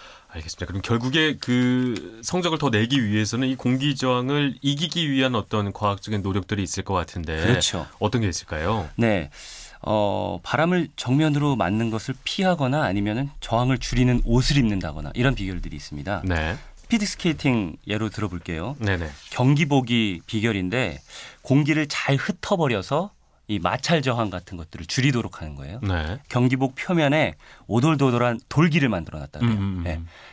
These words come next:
Speaker 2: 이 돌기는 어떤 역할을 하냐면 공기가 이렇게 마찰을 일으키잖아요.
Speaker 1: 네.
Speaker 2: 그걸 피하도록 하기 위해서 공기를 흩어버리는 거예요. 돌기랑 부딪혀서 떨어져 나가게,
Speaker 1: 아,
Speaker 2: 공기가.
Speaker 1: 나한테 오기 전에 돌기부터 맞아라.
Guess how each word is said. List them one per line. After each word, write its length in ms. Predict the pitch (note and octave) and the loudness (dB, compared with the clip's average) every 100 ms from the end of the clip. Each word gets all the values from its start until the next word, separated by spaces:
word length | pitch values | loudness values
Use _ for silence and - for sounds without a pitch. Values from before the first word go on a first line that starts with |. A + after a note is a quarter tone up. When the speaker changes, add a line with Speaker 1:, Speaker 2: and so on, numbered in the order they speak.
| - | -4
Speaker 2:
이 80 | C#3+ | 0
돌기는 500 | B2+ A#2+ B2+ D#3 F3+ | 2 4 6 4 2
어떤 280 | - G2 C#3 | -4 0 2
역할을 320 | A2 - F#2+ | 2 -4 -6
하냐면 440 | F2 E2+ A#2+ A#2+ F2 - - - | -4 -4 -4 -4 -8 -18 -20 -6
공기가 400 | - C3 C#3+ C#3 | 2 4 4 2
이렇게 300 | A2 - A2 - | 0 -4 -8 -4
마찰을 440 | F#2+ G2 - A#2+ | -4 -2 -2 -2
일으키잖아요. 680 | F#2 F#2 - F2+ E2 A#2 D3 A2 | -4 -8 -8 -8 -6 -6 -6 -4
Speaker 1:
네. 160 | F#2 E2 | -2 0
Speaker 2:
그걸 160 | A#2 | -2
피하도록 520 | A#2 - D#3+ C#3+ B2+ | -2 -2 -2 -2 -4
하기 100 | A2 | -6
위해서 180 | G2 F#2+ | -6 -8
공기를 320 | - A2 G#2+ | -4 -2 -2
흩어버리는 600 | G#2 - - C#3 C3 F#2+ E2 | -4 -8 -4 -2 -2 -4 -8
거예요. 140 | D#2 | -10
돌기랑 420 | - B2 C3 C3+ | 0 2 4 2
부딪혀서 520 | C3 G#2 - A2 D#3+ F3 | 0 -10 -10 -6 -6 0
떨어져 300 | - G3 D#3+ | 2 4 2
나가게, 340 | G#2+ E2+ - F#2 | -2 -6 -6 -4
Speaker 1:
아, 180 | F2 E2+ | -2 -2
Speaker 2:
공기가. 720 | G2+ F#2+ - C#2 - - - | -2 -4 -6 -10 -12 -14 -6
Speaker 1:
나한테 360 | F2+ G2+ B2 B2+ | -2 0 0 0
오기 220 | G#2+ G2+ | -2 -2
전에 420 | G#2 F#2+ C3+ F#3+ - _ _ _ - | -4 0 0 -2 -8 _ _ _ -4
돌기부터 480 | A#2+ B2 B2 G#2+ G#2+ | 0 2 2 0 -2
맞아라. 400 | E2 F2 E2+ | -2 -2 -4